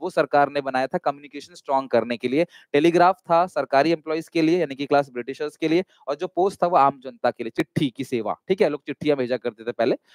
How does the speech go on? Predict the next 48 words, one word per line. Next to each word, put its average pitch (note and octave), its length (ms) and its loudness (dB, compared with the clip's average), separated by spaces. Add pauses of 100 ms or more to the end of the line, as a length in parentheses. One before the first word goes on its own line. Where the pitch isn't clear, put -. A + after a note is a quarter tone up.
(140)
आजकल C3 300 2
जैसा C#3 240 -4
नहीं E3 120 -8
कि E3 100 -16
video C3+ 200 -4
call B2+ 200 -2
कर B2+ 80 -2
रहे A2+ 60 0
हो A#2 60 -2
आप, A#2+ 240 0
एकदम A2+ 300 -10 (920)
वो D3+ 120 -2
नहीं D3+ 140 0
था C#3+ 100 2
उस - 160 -4
time G#2+ 160 -4
पे। G2+ 140 -14 (1000)
अच्छा, F3+ 200 2
next G#3 240 0
है G#3+ 60 4
class, G3+ 280 4
railway F3 340 2
का G3+ 140 4
फायदा F3 340 2
क्या E3+ 160 0
हुआ E3+ 120 0
class, E3 340 0
जो D#3+ 80 -10
long D3+ 260 -2
distance D#3 340 -2
barrier C3+ 280 2
है D3+ 60 0
वो D3 100 -4
खत्म D3+ 280 -4
हो C#3+ 120 -10
गया, C#3+ 120 0
सामान C#3+ 340 0
दूर D3 140 -10
दराज C#3+ 300 4
जाने B2+ 300 0
लगा, B2+ 300 0
market C3+ 460 2
का F3+ 140 2
एक्सपेंड, D3+ 380 -4
अ, C#3+ 200 -4
अ, C3 260 2
expand D#3 440 0
हुआ, A2+ 180 -6